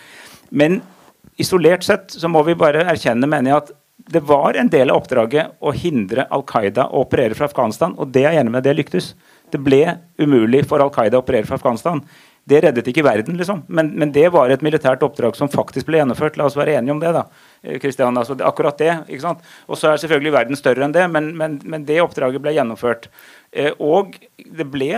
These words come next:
statsbygging, det ble en moderniseringsimpuls. Det er, det er sant at veldig mange, altså, veldig mange afghanere, inkludert mange kvinner, har fått muligheter de ellers ikke ville fått. De husker jo den tiden. Altså, det skjedde noe jo med dem i den perioden.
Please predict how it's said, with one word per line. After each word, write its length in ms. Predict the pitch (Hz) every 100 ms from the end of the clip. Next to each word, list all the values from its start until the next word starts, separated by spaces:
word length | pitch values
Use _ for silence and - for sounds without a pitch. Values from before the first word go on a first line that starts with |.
| 220
statsbygging, 560 | 160 127 - 139 151
det 140 | 147 143
ble 100 | 135
en 140 | 139
moderniseringsimpuls. 1040 | 147 175 233 - 131 117 117 135 151 147 -
Det 140 | 151
er, 100 | 170
det 80 | 156
er 80 | 156
sant 560 | - 147 233 220 -
at 160 | 175 202
veldig 240 | 185 131
mange, 400 | 147 143 123 139 139 - - _
altså, 260 | - 156 165 165 170 165
veldig 240 | 160 139
mange 160 | 143 139
afghanere, 480 | - 135 113 131 151
inkludert 480 | 143 156 131 135 147
mange 160 | 131
kvinner, 320 | 131 160 110
har 140 | 120 131
fått 160 | 131 147
muligheter 320 | 110 104 143
de 160 | 135
ellers 300 | 120 127 143 139
ikke 160 | 123
ville 160 | 131 135
fått. 220 | 170 170
De 80 | 160 -
husker 400 | 170 - - 143
jo 120 | 175 -
den 160 | 143 135
tiden. 320 | 131 110 170
Altså, 300 | 147 156 135 _ -
det 160 | 151
skjedde 240 | - 143 110
noe 160 | 131
jo 80 | 175
med 320 | 156 117 104 104
dem 160 | 139 -
i 160 | 135
den 160 | 123 117
perioden. 480 | 135 139 113 175